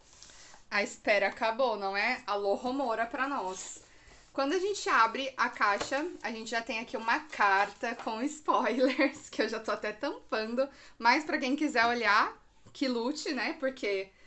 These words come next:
pode olhar. <laughs> Essa cartinha aqui, ela vem em cima, assim, do papelzinho, como vocês viram. E aí, a gente tem essa abertura aqui, ó.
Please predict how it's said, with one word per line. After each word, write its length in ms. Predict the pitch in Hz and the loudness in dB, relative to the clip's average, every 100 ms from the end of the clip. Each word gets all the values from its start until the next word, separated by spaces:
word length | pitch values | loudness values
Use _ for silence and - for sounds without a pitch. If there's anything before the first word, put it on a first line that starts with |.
| - - - - - - | -20 -20 -20 -20 -10 2
pode 260 | 247 220 | 2 2
olhar. 300 | 226 202 277 359 - - | 2 6 6 4 -2 -6
<laughs> 140 | 302 - - - - | -6 -8 -20 -12 -2
Essa 280 | 311 381 | 0 2
cartinha 420 | 381 302 330 277 262 | 2 2 2 -2 -2
aqui, 160 | - | 0
ela 160 | 226 240 | 2 2
vem 220 | 233 220 | 0 -2
em 100 | 240 | -4
cima, 440 | - 269 233 262 | -4 -8 -4 -2
assim, 300 | 311 - 220 | -2 -4 -8
do 80 | 214 | -8
papelzinho, 560 | 226 208 202 196 190 190 | -6 -2 -2 -2 -6 -6
como 260 | 214 202 | -6 -6
vocês 440 | 196 226 220 226 170 | -6 -6 -6 -8 -8
viram. 340 | 180 185 233 - | -6 -6 -8 -8
E 140 | 269 | 0
aí, 400 | 302 403 269 269 - | 0 2 -2 -6 -4
a 100 | 294 | -2
gente 300 | 302 302 311 | 0 -2 -4
tem 260 | 311 247 240 - | -4 -6 -6 -6
essa 440 | 226 254 - 254 | -2 -2 -2 0
abertura 640 | 247 240 262 302 240 233 | 0 0 -2 -2 -4 -4
aqui, 320 | 311 - 196 | -4 -6 -10
ó. 120 | 170 | -8